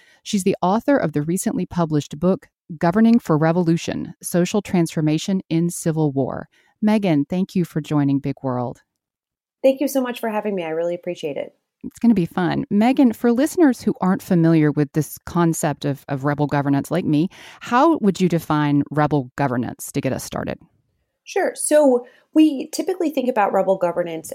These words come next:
Speaker 2: as the set of actions that rebel groups use to order civilians' social, political, and economic life during war. Sometimes this is just rules, so don't go here,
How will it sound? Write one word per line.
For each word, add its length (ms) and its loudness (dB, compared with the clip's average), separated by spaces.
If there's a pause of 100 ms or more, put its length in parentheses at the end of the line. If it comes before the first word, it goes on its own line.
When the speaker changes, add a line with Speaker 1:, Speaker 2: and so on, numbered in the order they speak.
Speaker 2:
as 440 -4
the 120 -6
set 220 -4
of 80 -4
actions 800 -4
that 200 0
rebel 520 4
groups 340 -4
use 440 0 (140)
to 460 -2
order 400 4
civilians' 960 0
social, 340 -4
political, 560 0
and 180 -6
economic 560 -8
life 200 -6 (120)
during 320 -6
war. 380 -4 (380)
Sometimes 680 0
this 400 0
is 340 0 (180)
just 300 -6
rules, 500 -2
so 240 -2
don't 220 -2
go 140 -2
here, 500 2